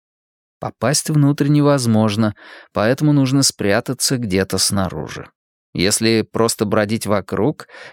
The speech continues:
её наверняка заприметят. Поискав, в углу сада она обнаружила сарай, где хранился инвентарь. Дверь была не заперта —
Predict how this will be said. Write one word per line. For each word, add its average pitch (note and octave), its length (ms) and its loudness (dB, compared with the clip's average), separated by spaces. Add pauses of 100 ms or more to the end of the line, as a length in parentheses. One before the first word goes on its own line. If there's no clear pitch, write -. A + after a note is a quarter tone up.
её E2+ 240 0
наверняка A#2 580 2
заприметят. C#3+ 880 -4 (360)
Поискав, C3 800 -2
в B2 140 0
углу C3+ 260 2
сада C3 400 2
она C3 140 2
обнаружила C3 640 2
сарай, D3+ 500 0
где F2 180 -2
хранился B2 560 -2
инвентарь. B2+ 640 0 (480)
Дверь G#2+ 340 2
была D#3+ 260 4
не E3 100 0
заперта — D#3 640 0